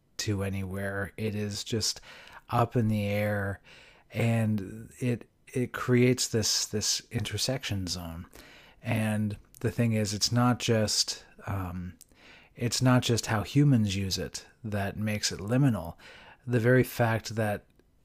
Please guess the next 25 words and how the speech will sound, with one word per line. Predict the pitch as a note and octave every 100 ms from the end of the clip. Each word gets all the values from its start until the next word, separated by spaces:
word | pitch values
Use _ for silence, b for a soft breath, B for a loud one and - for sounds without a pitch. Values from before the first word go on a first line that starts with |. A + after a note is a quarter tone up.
| _ _ _
in | C#3 B2+ A2+ A2+
human | - C#3 C#3 A#2+ G#2+ G2+
affairs | G#2+ - A#2 G2+ G2+ F#2
it | G#2+
is | G2+ G#2+
liminal | G#2+ G2 G2 F#2+ B B B B -
means | B2+ C3 C3 B2+ A#2+ -
that | G#2+
it | G#2+
is | G#2 A2
also | B2 B2 - A#2
going | G#2+ A2
to | G2+ G2
be | G#2+
a | G2
spiritually | - - A2+ A2 G2+ G2
liminal | F#2+ G2+ G2 F2+
place. | - A#2 G#2+ - - B B B B -
Same | - C#3+
with | B2+
hotels. | A#2 G#2+ - B2 E2+ -
Hotels | A2+ F#2 A#2 A2+ G2+
are | G#2+
often | G#2+ - G2
very | F#2 G#2+ G#2+ G#2